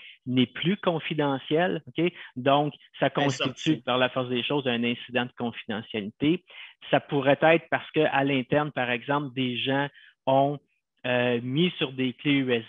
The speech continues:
Speaker 1: B des informations, euh, et, et, et, et les, les, ou, ou les ont carrément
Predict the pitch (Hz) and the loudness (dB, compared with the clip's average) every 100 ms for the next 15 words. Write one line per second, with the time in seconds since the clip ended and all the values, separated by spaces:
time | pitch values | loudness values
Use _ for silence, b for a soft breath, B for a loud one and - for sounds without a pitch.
0 | 123 139 147 135 143 135 135 139 131 127 | -4 0 2 2 0 0 -2 -2 -2 0
1 | 117 113 - 139 151 151 _ _ - - | -2 -2 -4 -4 -4 -8 _ _ -20 -20
2 | _ _ - 127 127 123 113 - - _ | _ _ -10 -6 -4 -4 -4 -8 -14 _
3 | 131 135 120 139 139 139 139 131 127 123 | 0 2 4 4 4 4 2 0 0 0
4 | 127 - 135 135 147 139 131 143 151 147 | 0 -4 -8 -8 2 2 4 2 2 0
5 | B B - 143 135 135 139 156 | B B 2 4 4 2 2 0